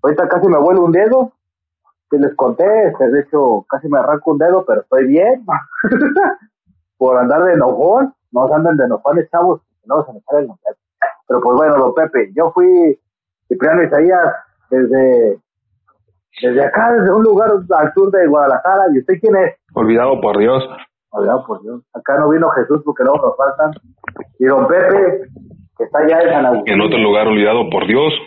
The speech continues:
Speaker 2: pero donde supuestamente también llegó Juárez.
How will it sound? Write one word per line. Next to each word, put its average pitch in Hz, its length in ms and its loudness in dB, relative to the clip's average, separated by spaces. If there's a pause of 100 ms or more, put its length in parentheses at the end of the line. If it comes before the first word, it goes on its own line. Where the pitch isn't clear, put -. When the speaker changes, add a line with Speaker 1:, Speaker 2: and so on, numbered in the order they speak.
(240)
Speaker 2:
pero 98 160 0
donde 95 480 -2
supuestamente 110 640 -2
también 98 300 -2
llegó 104 220 0
Juárez. 85 280 -4